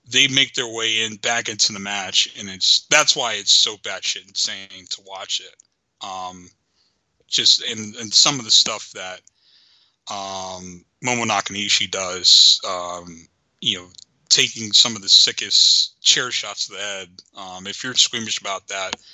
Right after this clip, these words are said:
do not watch this match. <laughs> Um, but, um, just taking sick chair shots to the head, but also doing these insane high speed spots.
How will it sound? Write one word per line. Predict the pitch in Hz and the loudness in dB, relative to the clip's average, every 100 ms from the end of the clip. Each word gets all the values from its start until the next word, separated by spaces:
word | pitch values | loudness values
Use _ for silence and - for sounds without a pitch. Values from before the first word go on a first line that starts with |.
| _ | _
do | - 120 | -2 0
not | 107 | 0
watch | 92 90 - | -4 -4 -2
this | 98 | -2
match. | - 85 - - - - - - | -4 -6 -4 -4 -6 -14 -12 2
<laughs> | - - 160 - | 2 4 2 2
Um, | - - - - - - _ - | -6 -8 -20 -20 -20 -20 _ -8
but, | 120 101 - _ | -4 -4 -8 _
um, | 104 101 98 98 95 98 | -6 -4 -2 -4 -6 -6
just | - 123 - | 0 4 4
taking | 139 117 107 | 4 2 2
sick | 104 - 117 - | 4 4 2 -6
chair | - 117 | -4 -4
shots | 104 101 - | -4 -6 -6
to | 104 | -6
the | |
head, | 120 123 120 110 | 0 2 0 -4
but | 104 - | -8 -4
also | 120 117 - 117 110 | 0 4 4 4 -2
doing | 120 113 | -4 -4
these | 110 101 - - - _ _ _ _ _ - | -6 0 2 2 -2 _ _ _ _ _ 0
insane | 143 139 - 147 147 | 2 4 4 6 4
high | - 131 | 0 0
speed | 123 - 113 | 0 0 0
spots. | - - 107 101 - - - - | 0 0 -6 -6 -4 -2 0 -2